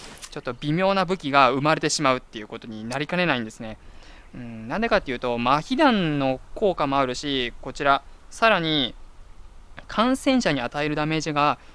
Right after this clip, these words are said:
十一点四パーセントっていうね、まあ、とんでもない、これ、武器なんですよ。うん、正直このね、エーエヌ九十四を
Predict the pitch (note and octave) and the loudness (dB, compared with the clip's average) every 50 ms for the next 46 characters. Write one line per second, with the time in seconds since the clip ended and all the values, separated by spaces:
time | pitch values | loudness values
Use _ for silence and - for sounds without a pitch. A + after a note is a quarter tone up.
0 | - - E3 D#3 G#3+ A3+ A3+ G#3+ - - - C3 B2+ C#3 D#3+ F#3+ - - F#3+ F#3 | -12 -8 -6 -6 -4 -6 -6 -8 -10 -12 -10 -6 -4 -2 -2 -4 -2 0 0 0
1 | F#3 - E3 C3+ - - G2 - - - G#2+ G#2+ G#2 - - - - - - - | 0 -2 -4 -4 -6 -8 -14 -16 -16 -16 -16 -14 -14 -16 -18 -18 -20 -20 -20 -20
2 | - - - A2+ - - - F#3 G#3+ A#3 A#3+ A#3 B3 A#3+ A#3+ A#3+ A3 E3 B2+ A#2 | -18 -14 -14 -10 6 6 6 6 6 0 0 0 0 0 0 0 0 0 0 -2
3 | - - B2+ B2 A#2+ A#2 A#2 A2+ A#2 A#2 A2+ A#2 A#2 A#2 A#2+ A#2 A#2 A2+ A#2 A#2 | -6 -8 -8 -8 -8 -8 -8 -10 -10 -10 -12 -12 -10 -10 -10 -10 -10 -10 -8 -8
4 | C3+ D#3 - C#3+ B2 A2+ A2 A2 G#2+ - A#2+ A2 G#2+ - - - - - - C3+ | -8 -8 -8 -8 -10 -8 -10 -12 -12 -10 -10 -10 -10 -10 -16 -20 -20 -20 -20 -18
5 | C3 B2+ B2+ B2 B2 A#2+ A#2 A2+ A2 A2+ A2+ - - - - - - - - - | -16 -16 -14 -14 -14 -12 -12 -12 -12 -12 -14 -16 -16 -18 -16 -16 -16 -16 -16 -16
6 | - - - - - - D#3 D#3 D#3 C#3+ C3 - - D#3 D#3 D3+ D3+ D3+ D3 C#3+ | -16 -16 -16 -14 -10 -10 -8 -8 -8 -10 -10 -6 -6 -4 -2 -2 -2 -2 -2 -4
7 | C#3 C3+ C#3+ D3+ D#3 D#3 D3+ - - F3 D3+ C#3 C#3 C3+ C3+ C#3 C#3 C3+ B2+ B2+ | -4 -4 -2 -2 0 -2 -2 -2 -4 -6 -4 -2 -2 -2 0 0 0 0 -2 -2
8 | B2 B2 A#2+ A#2+ A#2 B2 B2+ C3 C3 B2+ | -2 -4 -4 -6 -6 -4 -4 -2 -2 -4